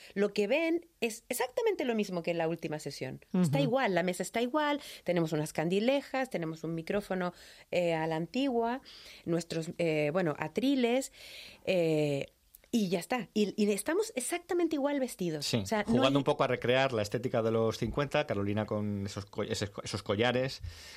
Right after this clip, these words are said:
Speaker 3: yo con pañuelo al cuello, en fin, ju-, jugar un poco con
Speaker 1: Copas.
Speaker 3: esa, con copas, no,
Speaker 1: Copas.
Speaker 3: no meros vasos o botellas, sino copas también.
Speaker 1: Copas de
Speaker 2: Claro.
Speaker 1: agua.
Speaker 3: Detalles, detalles que crean
Speaker 2: Detalles de
Speaker 3: también
Speaker 2: elegancia.
Speaker 3: de, sí, que crean una, sí, sí, una elegancia, un, un, una puesta en escena concreta, como decía Carolina,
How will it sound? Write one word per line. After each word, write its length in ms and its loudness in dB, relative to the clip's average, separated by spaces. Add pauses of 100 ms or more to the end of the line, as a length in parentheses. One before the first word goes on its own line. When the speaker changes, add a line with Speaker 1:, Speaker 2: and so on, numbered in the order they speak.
(140)
Speaker 3:
yo 140 0
con 100 0
pañuelo 300 2
al 100 2
cuello, 320 2
en 60 0
fin, 180 -2
ju-, 180 -14
jugar 280 0
un 80 2
poco 240 0
con 160 0
Speaker 1:
Copas. 100 -2
Speaker 3:
esa, 420 -2 (280)
con 200 0 (200)
copas, 480 0
no, 80 -12
Speaker 1:
Copas. 320 2
Speaker 3:
no 140 6
meros 260 4
vasos 240 0
o 40 2
botellas, 300 0
sino 160 -2
copas 380 -2
también. 220 0
Speaker 1:
Copas 280 -4
de 80 -2
Speaker 2:
Claro. 220 2
Speaker 1:
agua. 140 6
Speaker 3:
Detalles, 460 4
detalles 540 0
que 160 -2
crean 320 4
Speaker 2:
Detalles 320 4
de 60 2
Speaker 3:
también 200 4
Speaker 2:
elegancia. 500 0
Speaker 3:
de, 160 -2
sí, 300 0 (180)
que 120 -6
crean 300 2
una, 760 2 (340)
sí, 240 2
sí, 80 2
una 160 4
elegancia, 640 2
un, 1200 0
un, 120 -6
una 200 2
puesta 220 0
en 60 2
escena 280 2
concreta, 400 0
como 160 2
decía 200 0
Carolina, 440 0